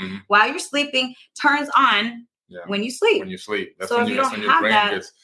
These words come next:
Speaker 1: that's what,
Speaker 2: exactly.
Speaker 1: that's why people have brain fog.
Speaker 2: Exactly.
Speaker 1: Yeah.
Speaker 2: Exactly. Loads of toxins in their brain that they're not
Speaker 1: Mm-hmm.
Speaker 2: detoxing.
Speaker 1: Yeah.
Speaker 2: So it's so very, very important to be able to get in these deeper states of sleep, these, this high quality sleep,
Speaker 1: Mm-hmm.
Speaker 2: which I don't think that you ever, and you,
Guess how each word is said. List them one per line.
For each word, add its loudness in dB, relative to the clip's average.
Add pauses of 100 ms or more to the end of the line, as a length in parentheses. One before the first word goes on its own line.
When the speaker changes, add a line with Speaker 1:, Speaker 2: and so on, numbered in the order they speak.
(140)
Speaker 1:
that's 2
what, 4
Speaker 2:
exactly. 2
Speaker 1:
that's 0
why 4
people -2
have -2
brain 0
fog. -2 (160)
Speaker 2:
Exactly. -6 (160)
Speaker 1:
Yeah. -12
Speaker 2:
Exactly. -2
Loads 2
of -6
toxins 0
in -10
their -4
brain 2
that -6
they're -2
not 0
Speaker 1:
Mm-hmm. -2 (100)
Speaker 2:
detoxing. -10 (100)
Speaker 1:
Yeah. -4
Speaker 2:
So 4
it's -2
so 4
very, 2
very 0
important -8
to -10
be -2
able -2
to -2
get -2
in -6
these -8
deeper -10
states -8
of -18
sleep, -10
these, -14 (160)
this -6
high 0 (100)
quality 4
sleep, -12
Speaker 1:
Mm-hmm. -20
Speaker 2:
which -4
I 4
don't 0
think -2
that 0
you -2
ever, 2
and -4
you, -2